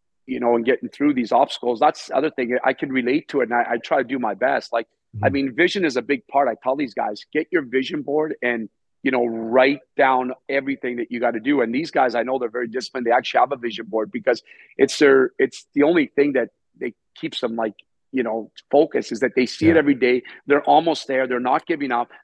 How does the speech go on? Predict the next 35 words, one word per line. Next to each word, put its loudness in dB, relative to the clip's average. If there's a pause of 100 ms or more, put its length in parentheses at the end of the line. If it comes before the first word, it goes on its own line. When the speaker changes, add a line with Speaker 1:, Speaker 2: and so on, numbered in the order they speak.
Speaker 1:
They're -2
practicing 6
Speaker 2:
Mm-hmm. 4
Speaker 1:
their 2
daily 0
disciplines -4
every 0
single -2
day. 0 (260)
They're, -2
you -10
know, -2
they're 0
shooting 4
the 2
pucks. 0
They're -2
doing 2
their 2
training. -6
They're -2
going 2
to 0
practice. -2 (280)
They're 4
meditating. 2
They're 0
listening -4
to -4
the, -2 (300)
you -4
know, 0
the -2
self-help, 0
uh, -2